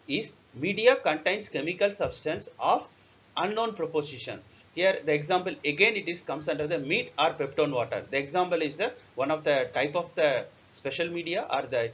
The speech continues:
type of the transport media. It is a stored media that we'll discuss little more later. So these are under the semi-defined media.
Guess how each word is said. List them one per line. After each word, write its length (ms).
type 180
of 160
the 80
transport 560
media. 260
It 80
is 120
a 60
stored 380
media 400
that 140
we'll 140
discuss 360
little 220
more 120
later. 380
So 80
these 220
are 140
under 200
the 200
semi-defined 760
media. 360